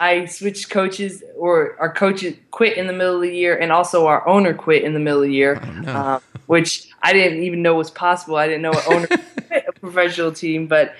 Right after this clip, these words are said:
Speaker 1: it happened. So,
Speaker 2: Right.
Speaker 1: um, dealt with that. But after that, I was really kind of burned out of softball, knew I wasn't gonna make the Olympic team, um,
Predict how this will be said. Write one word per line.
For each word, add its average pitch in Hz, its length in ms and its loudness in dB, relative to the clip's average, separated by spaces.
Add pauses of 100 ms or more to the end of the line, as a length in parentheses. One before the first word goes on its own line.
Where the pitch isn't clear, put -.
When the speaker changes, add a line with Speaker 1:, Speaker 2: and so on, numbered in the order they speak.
(180)
Speaker 1:
it 233 120 6
happened. 185 520 0
So, 160 340 -2 (120)
Speaker 2:
Right. - 240 -10
Speaker 1:
um, 165 280 -4 (420)
dealt 214 260 4
with 214 180 -2
that. 170 340 0
But 185 120 -2
after 208 360 -2
that, 175 400 -4
I 160 100 -6
was 165 160 -12
really 190 160 -8
kind 180 220 -12
of 151 80 -12
burned 156 240 -4
out 151 160 -2
of 143 80 -8
softball, 143 720 -6
knew 175 200 4
I 175 40 6
wasn't 170 220 0
gonna 160 120 -4
make 151 180 -4
the 147 80 -6
Olympic 143 320 -6
team, 139 480 -4
um, 139 340 -4